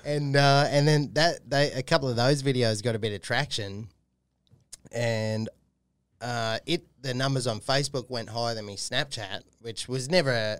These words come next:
a, uh, numbers were never an, a goal for me, sorry. And, uh, Facebook went, so I used Facebook to boost the Snapchat, and then one after the other, and they both sort of climbed at,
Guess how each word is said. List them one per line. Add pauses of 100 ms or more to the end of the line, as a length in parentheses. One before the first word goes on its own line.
(160)
a,
uh,
numbers
were
never
an, (320)
a
goal
for
me,
sorry. (120)
And,
uh, (1120)
Facebook
went,
so
I
used
Facebook
to
boost
the
Snapchat, (340)
and
then (380)
one
after
the
other,
and
they
both
sort
of
climbed
at,